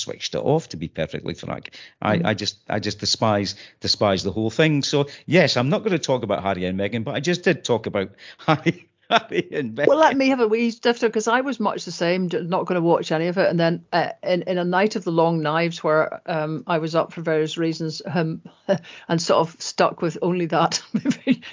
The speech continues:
Speaker 2: thought, "Well, come on, it's not only that," but, you know, I thought, "Maybe it's time
Speaker 1: Yeah.
Speaker 2: to actually see what this is about." The only thing that struck me about it, and it's absolutely true, I mean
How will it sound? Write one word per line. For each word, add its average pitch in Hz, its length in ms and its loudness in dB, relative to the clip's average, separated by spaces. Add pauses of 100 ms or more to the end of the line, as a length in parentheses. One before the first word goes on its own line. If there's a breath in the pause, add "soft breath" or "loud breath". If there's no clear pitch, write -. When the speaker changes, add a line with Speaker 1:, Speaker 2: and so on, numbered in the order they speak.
Speaker 2:
thought, 165 260 2
"Well, 147 300 2
come 156 200 -4
on, 143 220 -2
it's 165 140 -2
not 196 160 4
only 143 240 0
that," 110 240 -4
but, 135 160 -4
you 175 80 -2
know, 151 60 2
I 151 40 -4
thought, 143 160 -4
"Maybe 170 240 0
it's - 140 -6
time 143 160 0
Speaker 1:
Yeah. 147 60 -4
Speaker 2:
to - 80 0
actually 147 280 -2
see 170 240 -4
what 165 220 -2
this 156 160 -2
is 147 100 -6
about." 156 300 2 (640 loud breath)
The 294 100 0
only 370 160 0
thing 349 140 2
that 170 100 4
struck 180 240 2
me 202 100 -2
about 180 220 2
it, 143 60 2
and 185 120 -2
it's 196 140 -2
absolutely - 360 0
true, 190 340 2
I - 20 4
mean 170 320 -2